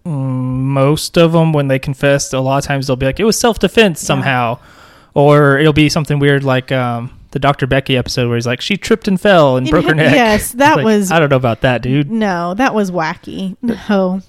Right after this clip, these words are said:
Speaker 1: Seems unlikely.
Speaker 2: See, liars, they lie to the police all the time. So the police are like, "I don't believe you."
Speaker 1: Well,
Speaker 2: Rightfully so.
Speaker 1: yeah. Well, we already had two different people who apparently
Speaker 2: Lie.
Speaker 1: didn't do it,
Speaker 2: <laughs>
Speaker 1: who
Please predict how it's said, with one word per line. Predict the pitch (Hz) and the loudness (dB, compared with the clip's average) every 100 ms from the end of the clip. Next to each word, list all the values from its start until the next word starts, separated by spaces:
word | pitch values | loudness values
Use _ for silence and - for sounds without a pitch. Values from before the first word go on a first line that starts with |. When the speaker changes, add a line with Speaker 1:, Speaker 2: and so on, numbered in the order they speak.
| - | -8
Speaker 1:
Seems | - 185 147 | 0 2 2
unlikely. | 143 131 127 127 147 | 2 0 -2 -2 -2
Speaker 2:
See, | 151 233 247 311 - | -2 -2 -2 -2 -4
liars, | 202 240 330 285 269 - | -2 0 0 0 0 -2
they | 190 | -6
lie | 180 185 247 | -4 0 2
to | |
the | 262 | 2
police | 277 294 349 - | 2 -2 -2 0
all | 254 | 0
the | 247 | 0
time. | 254 240 240 240 | 0 -2 -2 -4
So | - 196 | -8 -6
the | |
police | 220 233 | -4 -2
are | 226 | -2
like, | 220 208 _ | -2 -4 _
"I | 202 | -6
don't | 233 | -4
believe | 285 320 262 | -2 -2 0
you." | 262 247 - _ _ _ _ _ - - - | 0 -2 -6 _ _ _ _ _ -20 -20 -2
Speaker 1:
Well, | 175 | 0
Speaker 2:
Rightfully | 240 233 226 196 | 0 -2 -6 -6
so. | 185 165 175 _ - | -10 -12 -14 _ -12
Speaker 1:
yeah. | 190 170 123 127 - | -2 2 2 0 2
Well, | 196 180 165 | 4 6 4
we | 196 | 2
already | 220 180 | 4 4
had | 170 | 2
two | - 165 | 2 0
different | 151 151 | 0 -2
people | 147 147 135 | -2 -2 -2
who | 135 131 - _ _ _ 214 170 - | -2 -4 -12 _ _ _ -14 -14 -10
apparently | 175 180 175 220 | 0 2 4 2
Speaker 2:
Lie. | 196 | 4
Speaker 1:
didn't | 196 392 170 | 4 4 4
do | 185 180 | 6 6
it, | 180 285 | 6 4
Speaker 2:
<laughs> | |
Speaker 1:
who | 254 | 4